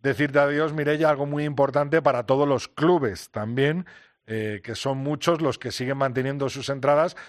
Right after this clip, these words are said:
los que quieren ir, eh, con sus <laughs> diferentes categorías,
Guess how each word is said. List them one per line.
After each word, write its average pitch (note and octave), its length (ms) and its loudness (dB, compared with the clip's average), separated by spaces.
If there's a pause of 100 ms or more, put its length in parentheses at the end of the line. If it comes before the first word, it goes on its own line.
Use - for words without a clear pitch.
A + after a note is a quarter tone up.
(120)
los B2 200 -2
que A#2+ 180 -2
quieren C#3 340 0
ir, D3 360 -2
eh, F#2+ 180 -14
con A2 180 -8
sus B2+ 200 -6
<laughs> C3 60 -2
diferentes B2 440 -2
categorías, B2+ 680 0